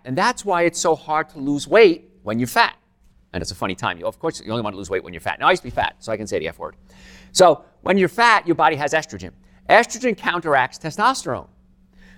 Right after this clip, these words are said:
Now, gentlemen, this is important to us because it, it, and women too, it's your sex drive hormone. But it also builds muscle. And when I say muscle, not just your biceps and your triceps. How about your heart?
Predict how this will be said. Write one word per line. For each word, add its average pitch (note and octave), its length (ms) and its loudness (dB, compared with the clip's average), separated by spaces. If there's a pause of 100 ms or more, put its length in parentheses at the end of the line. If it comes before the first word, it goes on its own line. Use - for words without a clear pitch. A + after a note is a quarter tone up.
Now, C3 120 2
gentlemen, A3+ 440 4
this D3 180 -4
is C3+ 80 -14
important G3+ 380 2
to - 100 -10
us - 200 -4
because B2+ 340 -2
it, - 140 -8
it, - 200 -8
and A#2 300 0
women A#2+ 220 -2
too, A2+ 200 -4
it's - 160 -4
your E3 120 -2
sex F#3 260 -2
drive A#2+ 240 0
hormone. F#2 300 -12 (480)
But F3+ 120 4
it - 100 6
also A3+ 320 4
builds G#3+ 280 -2
muscle. A3 420 -4 (1300)
And C3+ 100 2
when E3+ 80 6
I F3 60 6
say G#3 160 0
muscle, A3 320 0
not D#3+ 220 -4
just G3 200 -4
your D#3 80 -6
biceps D3 460 -2
and C3 60 -14
your B2 80 -8
triceps. - 560 -4 (160)
How A2 100 -8
about G#2+ 140 -4
your A2 100 -10
heart? F3+ 300 2